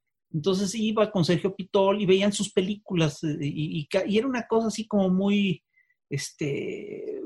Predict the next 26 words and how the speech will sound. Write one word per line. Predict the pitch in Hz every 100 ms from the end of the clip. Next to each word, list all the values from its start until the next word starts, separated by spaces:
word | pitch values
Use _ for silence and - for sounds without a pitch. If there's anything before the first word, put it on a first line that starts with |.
| -
muy, | 175 190 202 -
muy | 180 208
íntima. | 202 202 190 143 135 -
Y, | 208 208 -
y, | 220 214
y |
con | - 220
la | 208
música | 220 302 294 - 233 240 -
era | 226 247
igual. | 240 262 302 - _ _ _ _
Tenía | - 196 233
sus | 254 247 196
amigos | 175 208 240 233 214
con | - 180
los | 165 151
que | - 147 143 139 139 _ _ _
se | - 165
ponía | 165 170 180
a |
oír | 180 170 151
discos | 190 214 - - 185 175 170
e |
intercambiaba | 156 147 165 - 160 165 156
información | 175 151 156 147 147 - - 165 170 175 185 165
y, | 156